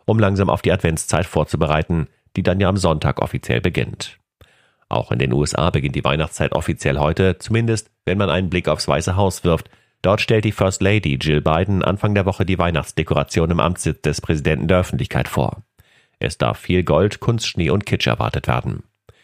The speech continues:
Üblicherweise zieren große Kränze die Fenster und Türen an der Front des Washingtoner Regierungssitzes.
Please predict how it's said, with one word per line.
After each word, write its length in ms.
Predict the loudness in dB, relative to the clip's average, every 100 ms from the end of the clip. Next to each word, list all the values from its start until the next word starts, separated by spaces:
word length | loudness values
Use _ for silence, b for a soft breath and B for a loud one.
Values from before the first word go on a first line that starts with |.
| b b -6
Üblicherweise 640 | -2 -2 0 0 0 -2
zieren 340 | -4 -2 -2
große 360 | 0 0 0 -2
Kränze 420 | -2 -2 0 -2
die 120 | -2
Fenster 340 | -2 -2 0 -2
und 80 | 0
Türen 260 | 0 0
an 80 | 0
der 100 | -2
Front 300 | 0 -2 0
des 140 | -2
Washingtoner 500 | 0 0 0 0 0
Regierungssitzes. 960 | 0 -2 -2 -2 -2 -4 -2 -2 -2